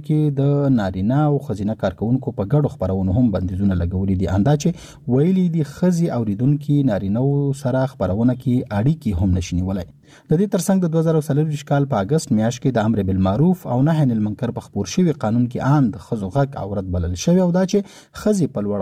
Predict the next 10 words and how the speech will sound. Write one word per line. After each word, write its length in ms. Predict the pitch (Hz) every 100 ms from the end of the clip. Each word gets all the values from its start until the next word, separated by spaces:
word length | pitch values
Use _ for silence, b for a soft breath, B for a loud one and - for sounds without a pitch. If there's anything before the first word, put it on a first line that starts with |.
| 92
غږ 100 | 90 -
سندرې، 440 | 85 85 135 156 151 131
نعتونه 480 | 95 87 156 156 151
او 100 | 143 -
قرائت 340 | 104 107 98
نشي 240 | 90 92 90 - -
ویلی. 220 | 98 101 - - _ -
که 100 | 120
څه 40 |
هم 60 | 147